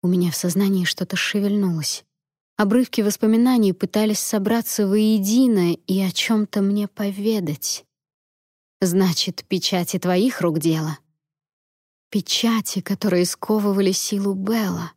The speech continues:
Грим, которая как фурия пробивалась к Тигелину.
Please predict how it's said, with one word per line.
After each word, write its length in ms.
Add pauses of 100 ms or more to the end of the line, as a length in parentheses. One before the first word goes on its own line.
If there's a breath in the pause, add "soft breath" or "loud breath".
(680)
Грим, 440
которая 360
как 200
фурия 500
пробивалась 680
к 80
Тигелину. 840